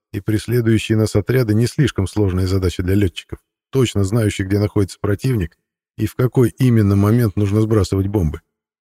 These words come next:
Другое дело, что японцы наверняка не станут сидеть на месте и ждать, когда им прилетит подарок с небес.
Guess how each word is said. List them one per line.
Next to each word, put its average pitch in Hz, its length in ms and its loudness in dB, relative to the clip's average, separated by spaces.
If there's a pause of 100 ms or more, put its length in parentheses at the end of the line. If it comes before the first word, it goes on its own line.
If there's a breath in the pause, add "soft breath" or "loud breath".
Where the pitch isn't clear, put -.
(600)
Другое 98 420 0
дело, 127 220 2
что - 180 -4
японцы 120 580 -2
наверняка 92 640 0
не 107 100 2
станут 101 400 -2
сидеть 98 300 -2
на 95 120 0
месте 104 340 0
и 92 60 0
ждать, 95 340 -2
когда 101 280 0
им 95 100 0
прилетит 104 480 -2
подарок 101 400 -2
с - 80 -8
небес. 92 340 -4